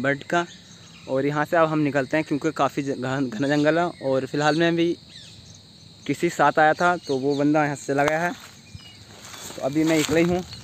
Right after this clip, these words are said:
तो हम चलते हैं अब अपनी बाइक की तरफ, मेरी बाइक उस साइड में खड़ी दूर। आपको सब कुछ दिखाया, जितने तोते थे यहाँ पे हैं और कितने घोंसले हैं।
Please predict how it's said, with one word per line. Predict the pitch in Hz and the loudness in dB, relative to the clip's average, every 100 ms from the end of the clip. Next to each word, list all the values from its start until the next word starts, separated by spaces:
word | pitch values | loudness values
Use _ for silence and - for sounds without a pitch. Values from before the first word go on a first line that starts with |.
| - - | -16 -10
तो | 127 131 | -6 -2
हम | 143 | 0
चलते | 165 156 147 | 2 2 4
हैं | 180 | 4
अब | 180 - 143 | 4 -2 -4
अपनी | 165 170 | 0 2
बाइक | 147 151 | 4 4
की | - | 2
तरफ, | 156 170 180 - - - - - - - - - - - - - - | 4 4 2 -4 -18 -16 -14 -12 -12 -14 -18 -18 -18 -18 -16 -12 -4
मेरी | 139 | 0
बाइक | 143 156 156 | 2 2 -2
उस | - | 0
साइड | 147 | 2
में | 151 | 2
खड़ी | 147 160 | 0 -2
दूर। | 147 139 151 143 - - - - - - - - - - - - - - - - - - - - - - | 0 2 2 0 -6 -20 -20 -20 -20 -20 -20 -20 -20 -20 -20 -20 -20 -20 -20 -20 -20 -20 -20 -20 -20 -6
आपको | 175 | -4
सब | 165 165 | 0 0
कुछ | - 160 | 0 -2
दिखाया, | 156 156 165 | 0 2 2
जितने | 156 139 160 | 0 -2 -2
तोते | 151 143 160 | -2 -6 -6
थे | 156 | -4
यहाँ | 147 | -4
पे | 143 160 | -4 -6
हैं | 139 147 165 - | -4 -6 -8 -10
और | 135 139 135 135 135 - | -6 -4 -2 -4 -6 -8
कितने | 139 175 | -8 -4
घोंसले | 143 147 143 160 | -4 -4 -4 -2
हैं। | 165 165 | -2 -2